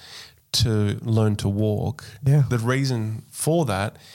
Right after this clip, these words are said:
Speaker 1: and this is really why you can't bypass these milestones, right?
Speaker 2: Yep.
Speaker 1: You can't really put a newborn or a, s-, a six, a six-month-old on a, what are they called? Like, you know, there's walking
Speaker 2: Oh, yeah.
Speaker 1: and
Speaker 2: Treadmill.
Speaker 1: No, not on treadmills. They just kind of, they just float around the house with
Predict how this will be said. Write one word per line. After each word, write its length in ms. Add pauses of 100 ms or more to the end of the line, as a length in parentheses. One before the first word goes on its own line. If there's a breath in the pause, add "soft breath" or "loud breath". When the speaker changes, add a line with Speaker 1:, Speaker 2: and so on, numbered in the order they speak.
(540 loud breath)
Speaker 1:
and 100
this 140
is 140
really 240
why 200
you 160
can't 600
bypass 580
these 200
milestones, 680
right? 140
Speaker 2:
Yep. 180 (200 loud breath)
Speaker 1:
You 100
can't 280
really 160
put 220
a 80
newborn 760 (420 loud breath)
or 260
a, 40
s-, 220 (140)
a 40
six, 480
a 80
six-month-old 960
on 240
a, 560 (500 loud breath)
what 120
are 20
they 120
called? 240
Like, 120
you 60
know, 60
there's 160
walking 580 (360 soft breath)
Speaker 2:
Oh, 80
yeah. 220
Speaker 1:
and 80 (500)
Speaker 2:
Treadmill. 400 (640)
Speaker 1:
No, 100
not 160
on 60
treadmills. 320
They 100
just 220
kind 140
of, 180
they 100
just 180
float 280
around 160
the 100
house 340
with 240